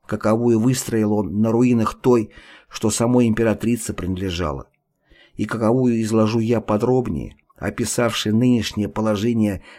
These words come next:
различных дворов европейских относительно России. Дела Венского двора. Несколько ниже следующих фрагментов текста Финкенштейна,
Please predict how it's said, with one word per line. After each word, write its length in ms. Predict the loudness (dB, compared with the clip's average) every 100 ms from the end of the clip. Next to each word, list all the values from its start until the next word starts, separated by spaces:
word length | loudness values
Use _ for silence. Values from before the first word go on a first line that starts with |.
| -4
различных 680 | 0 0 0 -2 -4 -4 -2
дворов 400 | -2 0 0 -2
европейских 800 | -4 -2 -2 -2 -2 -6 -8 -10 -20 -20 -10
относительно 800 | -6 0 0 0 -4 -4 -4 -2
России. 260 | -4 -6 -12 _ _ _ _ _ _
Дела 540 | -10 0 4 6 6
Венского 600 | 4 4 2 0 -2 -2 -2
двора. 480 | -2 -4 -4 -10 -16 _ _ _ _ _ _ _ _ _
Несколько 840 | 2 6 6 4 -2 -4 -6 -8 -8
ниже 360 | 0 2 2 0
следующих 600 | 2 2 2 0 -2 -2
фрагментов 760 | 0 2 2 0 0 -4 -6
текста 500 | 0 0 0 -2 -2
Финкенштейна, 1000 | 0 0 0 -2 -4 -2 0 0 -2 -10